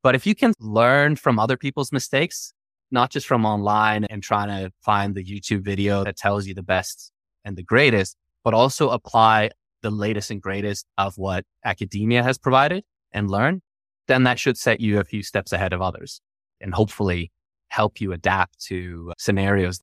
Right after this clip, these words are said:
that you otherwise would struggle with, whether that's with building teams or dealing with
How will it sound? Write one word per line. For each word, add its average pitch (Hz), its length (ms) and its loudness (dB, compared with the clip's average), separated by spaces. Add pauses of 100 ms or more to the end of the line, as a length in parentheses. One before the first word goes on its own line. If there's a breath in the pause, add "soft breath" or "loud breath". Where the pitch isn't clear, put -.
that 117 140 2
you 117 160 4
otherwise 117 300 6
would 110 100 -2
struggle 113 320 0
with, - 120 -18 (400)
whether 92 220 -6
that's 87 240 -4
with - 120 -14 (120)
building 95 260 0
teams 87 480 -6
or 85 280 -4 (560)
dealing 92 300 2
with 87 220 -4